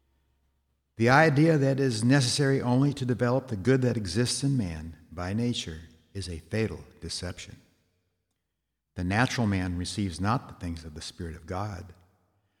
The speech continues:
for they are foolishness unto him, neither can he know them, because they are spiritually discerned.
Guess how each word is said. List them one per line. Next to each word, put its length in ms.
for 120
they 140
are 100
foolishness 640
unto 220
him, 320
neither 280
can 280
he 120
know 220
them, 280
because 320
they 160
are 140
spiritually 680
discerned. 560